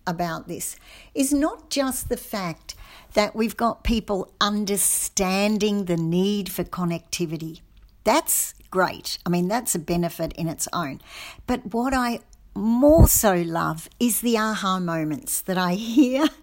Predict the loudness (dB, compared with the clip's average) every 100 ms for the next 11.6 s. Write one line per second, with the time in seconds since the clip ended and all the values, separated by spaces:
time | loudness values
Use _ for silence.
0 | -18 -16 -8 2 4 4 4 4 6 4
1 | 2 2 0 0 2 4 4 2 0 0
2 | 2 4 4 4 4 4 0 -8 -20 -10
3 | -2 0 0 0 0 0 0 -2 2 2
4 | 4 2 0 0 0 0 0 -4 -6 -4
5 | -2 0 -2 -2 -4 -4 -4 -4 -4 -4
6 | -4 -4 -4 -2 -2 -2 -2 -8 -16 -20
7 | -4 0 0 -2 -8 -6 -2 -2 -4 -4
8 | -2 -4 -4 -6 -8 -8 -12 -20 _ -20
9 | -20 -20 -20 -20 -20 -4 -2 -2 -2 -2
10 | 0 2 0 -2 -2 -2 -2 -2 -2 -2
11 | -2 -2 -2 -2 -4 -4